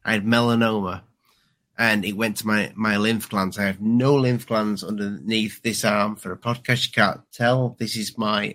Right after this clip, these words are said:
left arm. There's nothing there. There's no lymph glands.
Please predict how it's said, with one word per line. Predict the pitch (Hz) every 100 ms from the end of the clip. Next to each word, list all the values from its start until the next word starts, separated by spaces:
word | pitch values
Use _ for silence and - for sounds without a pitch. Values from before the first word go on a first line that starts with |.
| -
left | 104 104 -
arm. | 98 71 - _ _ _ _ _ _ _ _ -
There's | 101
nothing | 123 127 107 98
there. | 95 80 - _
There's | - 107
no | 120
lymph | 101 98 -
glands. | 60 71 - -